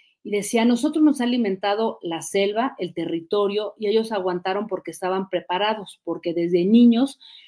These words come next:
nos enseñan para entender nuestro territorio".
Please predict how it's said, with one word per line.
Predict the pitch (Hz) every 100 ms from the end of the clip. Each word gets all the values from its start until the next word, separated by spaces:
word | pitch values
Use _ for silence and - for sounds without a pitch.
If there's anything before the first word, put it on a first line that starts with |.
| - -
nos | 262 294 294
enseñan | 247 233 226 226 233 233
para | 202 190 185 185 - -
entender | 196 185 185 185 190 214 - -
nuestro | 208 185 185 185
territorio". | 170 170 165 185 165